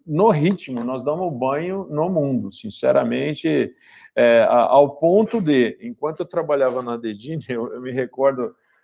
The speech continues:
perfeitamente, né, que todos os fabricantes adequaram seus equipamentos ao longo da sua história, né, porque tudo era muito superdimensionado, né,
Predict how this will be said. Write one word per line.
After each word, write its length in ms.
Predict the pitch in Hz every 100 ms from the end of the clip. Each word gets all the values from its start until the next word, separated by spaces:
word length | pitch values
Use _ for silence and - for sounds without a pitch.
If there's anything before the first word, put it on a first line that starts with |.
| _ _
perfeitamente, 840 | 120 110 147 139 107 117 156 160
né, 140 | 139 147
que 120 | 143
todos 320 | - 208 202
os 140 | 180 -
fabricantes 680 | 170 175 175 180 165 - - -
adequaram 580 | 156 214 - 165 190 190
seus 260 | - 139
equipamentos 840 | 131 131 127 - 113 110 127 143 -
ao 100 | 143
longo 260 | 120 120
da 120 | 123 113
sua 220 | - 117
história, 600 | - - 123 151 127 117
né, 260 | 135 160 - _ _ _ _ _ _
porque 560 | 135 131 175 180 180 180
tudo 180 | 190 208
era 120 | 202
muito 320 | 202 202 202
superdimensionado, 1200 | - 196 165 185 180 185 190 - 220 185 165 113 104
né, 240 | 117